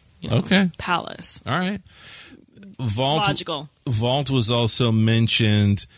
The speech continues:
Speaker 2: with the Ursula
Speaker 1: Mm-hmm. Poseidon's
Speaker 2: story.
Speaker 1: Vault. Mm-hmm.
Speaker 2: Poseidon's
Speaker 1: Yeah.
Speaker 2: Vault. So Vault is a, is a new thing.
Speaker 1: Well, it's an old thing.
Speaker 2: Y-, yes.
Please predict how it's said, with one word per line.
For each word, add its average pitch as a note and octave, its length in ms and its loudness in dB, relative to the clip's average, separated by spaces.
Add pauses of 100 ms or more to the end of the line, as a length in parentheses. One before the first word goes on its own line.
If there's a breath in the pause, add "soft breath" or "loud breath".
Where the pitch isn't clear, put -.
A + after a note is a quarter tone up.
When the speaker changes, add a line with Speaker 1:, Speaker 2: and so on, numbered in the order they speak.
(200 loud breath)
Speaker 2:
with A2 200 0
the G2+ 220 2
Ursula G#2 720 0 (1200)
Speaker 1:
Mm-hmm. E3+ 260 -10 (500)
Poseidon's D3 460 -2
Speaker 2:
story. F#2+ 320 -2
Speaker 1:
Vault. F#3+ 100 -6
Mm-hmm. A3+ 120 -6 (220)
Speaker 2:
Poseidon's F#2+ 540 0
Speaker 1:
Yeah. G2 80 0
Speaker 2:
Vault. F#2 180 0
So F#2+ 440 -2
Vault G#2 540 -2
is G2 200 -2
a, F2+ 200 0
is G2 220 -2
a F#2+ 60 2
new F#2+ 400 2 (400 soft breath)
thing. F#2 540 -2 (200)
Speaker 1:
Well, - 260 -12 (640 loud breath)
it's G3+ 200 -4
an G3 160 -2
old G3 300 -2
thing. D#3+ 300 -4 (440)
Speaker 2:
Y-, D#3+ 200 -4
yes. - 500 -2